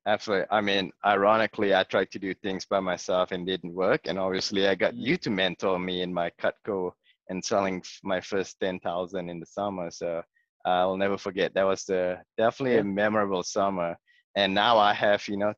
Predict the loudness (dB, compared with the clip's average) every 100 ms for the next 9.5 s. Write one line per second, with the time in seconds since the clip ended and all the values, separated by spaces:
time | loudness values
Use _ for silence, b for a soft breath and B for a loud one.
0 | -6 -2 0 0 0 -2 -2 -2 -2 -4
1 | 0 0 0 -2 -4 -4 -2 0 0 0
2 | -4 -2 0 4 4 4 -2 -4 -2 0
3 | 2 2 2 2 2 0 -4 b b _
4 | -2 0 2 2 2 -2 -2 0 2 0
5 | -6 _ -4 -4 -2 -4 -2 -6 -4 -6
6 | -6 -6 -4 0 2 2 -2 -4 -4 _
7 | _ _ -6 -4 0 0 4 4 6 4
8 | 2 4 4 2 -4 -8 -12 -14 _ _
9 | _ 2 6 6 4